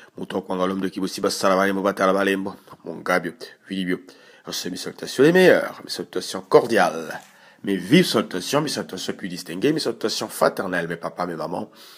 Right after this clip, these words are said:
mes jeunes et vieux enfants du monde entier. Que l'Éternel nous bénisse tous au nom de notre Seigneur et Sauveur Jésus le Christ. Amen.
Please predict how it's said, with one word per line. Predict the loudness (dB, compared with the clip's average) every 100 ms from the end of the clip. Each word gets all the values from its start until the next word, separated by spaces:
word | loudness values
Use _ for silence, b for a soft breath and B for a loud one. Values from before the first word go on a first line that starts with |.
| B B -2
mes | 2
jeunes | 2 2
et |
vieux | 2 2
enfants | 0 -2
du | 0
monde | 0 0
entier. | -4 -10 -14 _ B B B B -4
Que | 0
l'Éternel | 0 -2 -4
nous | -4
bénisse | -6 -8 -6
tous | -6 -6 -6
au | -6
nom | 0 0
de | 0
notre | -4 -4 -8
Seigneur | -6 -6 -6 -8
et |
Sauveur | -8 -8 -8 -6
Jésus | -2 2
le | 2
Christ. | 0 -8 -16 -12
Amen. | -10 -8 -10 -12